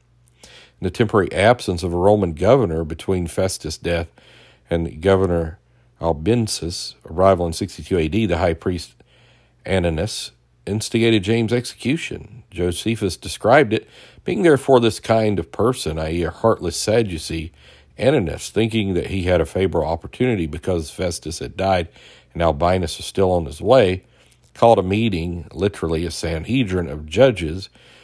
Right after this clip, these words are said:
and brought into it the brother of Jesus, who is called Messiah, James by name, and some others. He made the accusation that they had transgressed the law, handed them over to be stoned." James is otherwise barely noticed minor figure in Josephus' lengthy tome.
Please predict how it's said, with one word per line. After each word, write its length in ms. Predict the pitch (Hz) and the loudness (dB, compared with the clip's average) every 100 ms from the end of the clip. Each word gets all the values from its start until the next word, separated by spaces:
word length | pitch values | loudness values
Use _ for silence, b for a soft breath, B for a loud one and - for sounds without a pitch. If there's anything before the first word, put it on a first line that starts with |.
| b b - | b b -2
and 380 | 92 85 82 _ | 0 0 -4 _
brought 500 | - 85 101 104 - | -16 2 6 6 4
into 300 | 101 113 104 | 0 0 0
it 100 | 95 | 0
the 60 | 87 | 2
brother 320 | 95 101 95 | 4 4 4
of 140 | 82 | 0
Jesus, 600 | 76 85 120 104 80 80 | -2 -2 -2 -2 -6 -8
who 120 | - 87 | -4 -4
is 120 | 80 | -6
called 400 | - 85 82 71 | -2 0 0 -4
Messiah, 800 | 82 - - 104 98 85 - - _ b b b b b b | -10 -6 -2 0 0 -4 -8 -14 _ b b b b b b
James 440 | - 101 113 104 82 | 0 2 4 2 2
by 260 | 85 85 | 2 2
name, 500 | 80 78 76 107 104 - | 2 -2 -2 -4 -4 -4
and 200 | 104 101 | -4 -2
some 220 | - 135 | -2 2
others. 420 | 156 117 - - | 2 2 -4 -8
He 140 | 101 95 | -6 -2
made 340 | 95 98 98 | 0 2 2
the 100 | 90 | 0
accusation 760 | 87 82 78 90 120 123 - 110 | -2 -2 -4 2 2 0 -2 -4
that 140 | - | -2
they 120 | 80 | -4
had 100 | 78 | -6
transgressed 540 | - 80 73 85 87 - | -6 -6 -6 -6 -6 -6
the 60 | |
law, 380 | 85 101 101 95 b b b b | 0 4 4 4 b b b b
handed 340 | - 104 101 92 | 0 2 2 0
them 160 | 92 | 2
over 180 | 92 90 | 2 2
to 80 | 85 | 0
be 140 | 80 | -2
stoned." 800 | - - - 90 98 80 69 67 - _ _ _ _ _ b b b b | -4 -8 -4 0 0 0 -6 -14 -20 _ _ _ _ _ b b b b
James 260 | - 147 127 | 0 2 2
is 120 | 95 | 4
otherwise 380 | 110 123 90 80 | 4 6 4 2
barely 340 | 73 98 98 | 2 4 4
noticed 500 | 78 78 95 90 - | 0 0 0 0 -4
minor 260 | 85 90 85 | -2 -2 -2
figure 380 | - 87 107 80 | -6 -6 -4 -4
in 80 | 78 | -6
Josephus' 640 | 80 78 87 82 80 - | -6 -6 -6 -8 -10 -10
lengthy 420 | 80 85 - - | -8 -8 -10 -18
tome. 640 | - 95 110 87 78 92 | -10 -2 0 0 -4 -12